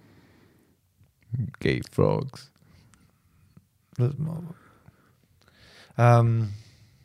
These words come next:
Speaker 2: mis, jah, see oli väga hea viide ühe Patreon sõnumile, <laughs> mida me ei ole adressinud.
Speaker 1: <laughs>
Speaker 2: Ei, super. Mulle meeldib, need on mu lemmikud asjad.
Speaker 1: Ei, ma, ma ausalt öeldes, ma, noh,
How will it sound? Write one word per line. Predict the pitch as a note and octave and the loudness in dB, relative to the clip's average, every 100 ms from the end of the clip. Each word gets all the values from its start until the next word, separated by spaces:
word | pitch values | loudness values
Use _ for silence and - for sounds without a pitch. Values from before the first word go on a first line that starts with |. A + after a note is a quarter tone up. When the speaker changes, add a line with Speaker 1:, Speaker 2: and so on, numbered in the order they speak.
| - | -20
Speaker 2:
mis, | D3+ B2 - | -12 -12 -10
jah, | C3+ A#2 | -2 0
see | - | 4
oli | A#2+ | 4
väga | A#2 A2 A2 | 4 4 4
hea | A2 | 4
viide | G#2+ A2 A2 | 2 0 0
ühe | G#2+ G#2+ G#2 | 0 0 4
Patreon | B2 A#2 A#2 G#2+ | 4 4 0 2
sõnumile, | A#2+ A#2 C#3 C3+ | 4 6 8 8
<laughs> | |
mida | E3+ F3+ D#3 | 6 6 8
me | D#3 | 10
ei | |
ole | - F3+ | 10 10
adressinud. | - E3 C#3 A#2 B2 - | 10 10 8 4 0 0
Speaker 1:
<laughs> | - D#3+ | 2 6
Speaker 2:
Ei, | D3 | 8
super. | E3+ D#3 C#3+ B2+ G#3+ | 8 6 4 4 -2
Mulle | F3 D#3 F3+ | 2 8 8
meeldib, | B2+ E3+ | 6 6
need | G3 F3+ | 8 10
on | D#3+ | 10
mu | D#3 | 8
lemmikud | G3 D3+ C3 C3 | 8 6 4 2
asjad. | B2 B2 | 4 10
Speaker 1:
Ei, | B2 | 10
ma, | D3 | 10
ma | B2+ C3 | 10 12
ausalt | E3 E3+ C3+ | 12 10 8
öeldes, | B2+ G#2+ | 8 8
ma, | A2 G#2+ A2 - - - | 10 8 6 -2 -8 4
noh, | A2+ | 6